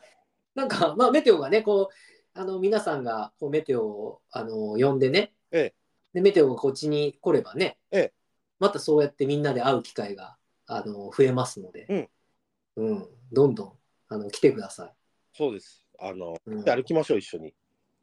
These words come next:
Speaker 1: ねえ、なんか、
Speaker 2: うん。
Speaker 1: ちょっとね、なんか、あの、いろいろこう行きたいところもあるし、
Speaker 2: うん。
Speaker 1: また、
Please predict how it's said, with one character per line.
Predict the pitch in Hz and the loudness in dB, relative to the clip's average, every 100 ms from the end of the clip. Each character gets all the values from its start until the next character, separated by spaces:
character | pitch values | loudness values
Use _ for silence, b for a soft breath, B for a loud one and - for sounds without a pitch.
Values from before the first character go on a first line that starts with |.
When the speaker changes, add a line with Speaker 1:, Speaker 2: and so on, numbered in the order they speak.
| _ _ _ _ _ _ _ | _ _ _ _ _ _ _
Speaker 1:
ね | 160 | 2
え、 | 156 117 113 | 4 2 0
な | |
ん | 143 | -2
か、 | |
Speaker 2:
う | 123 | -2
ん。 | 95 | -6
Speaker 1:
ち | - - - _ _ 254 | -12 -20 -20 _ _ 0
ょ | - | 2
っ | |
と | - | 4
ね、 | 170 156 - | 6 4 2
な | - | -2
ん | 165 | 0
か、 | |
あ | 165 | 0
の、 | 165 165 | 2 0
い | 156 208 | 2 6
ろ | 240 | 8
い | 233 | 8
ろ | 226 220 | 6 8
こ | 226 | 6
う | 220 | 6
行 | |
き | - | 2
た | 247 | 0
い | 220 | 0
と | 185 | 0
こ | 156 | -2
ろ | 135 | -6
も | 123 123 | -8 -6
あ | 156 | -6
る | 131 | -6
し、 | - 113 104 - | -8 -18 -20 -6
Speaker 2:
う | 180 | -4
ん。 | |
Speaker 1:
ま | 175 180 | -2 -2
た、 | 190 175 170 | 0 0 -2